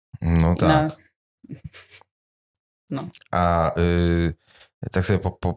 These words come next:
Speaker 1: pomyślałem,
Speaker 2: Mhm.
Speaker 1: jeszcze masz, y, też na czole, y,
Speaker 2: Mam.
Speaker 1: jakiś tatuaż?
Speaker 2: No, to
Speaker 1: Y,
Speaker 2: zaklęcie
Speaker 1: a masz pod wło-,
Speaker 2: jest.
Speaker 1: pod wło-, pod włosami masz też?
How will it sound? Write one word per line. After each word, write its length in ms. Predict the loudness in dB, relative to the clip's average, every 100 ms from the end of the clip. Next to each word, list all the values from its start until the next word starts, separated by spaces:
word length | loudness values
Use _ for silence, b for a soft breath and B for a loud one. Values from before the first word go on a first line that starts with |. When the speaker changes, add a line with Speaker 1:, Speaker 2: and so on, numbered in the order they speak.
| -2
Speaker 1:
pomyślałem, 400 | 2 2 4 2
Speaker 2:
Mhm. 140 | 2
Speaker 1:
jeszcze 200 | 0 0
masz, 220 | 0 0
y, 380 | 2 2 2 0 -2
też 160 | -2
na 80 | -2
czole, 380 | 0 0 0 0 -2 0
y, 20 |
Speaker 2:
Mam. 180 | 2 0 -4
Speaker 1:
jakiś 140 | -12 -10
tatuaż? 380 | -4 0 0 -2 -12 -10
Speaker 2:
No, 300 | -2 0 2
to 100 | 2
Speaker 1:
Y, 40 | 4
Speaker 2:
zaklęcie 460 | 4 2 -4 -2 2
Speaker 1:
a 20 |
masz 120 | 2
pod 160 | 2 2
wło-, 100 | 2
Speaker 2:
jest. 220 | 0 -4 -2
Speaker 1:
pod 120 | -2
wło-, 280 | 0 -4 -4 _
pod 140 | -4 -2
włosami 440 | -2 0 0 0
masz 140 | 0
też? 220 | 0 -2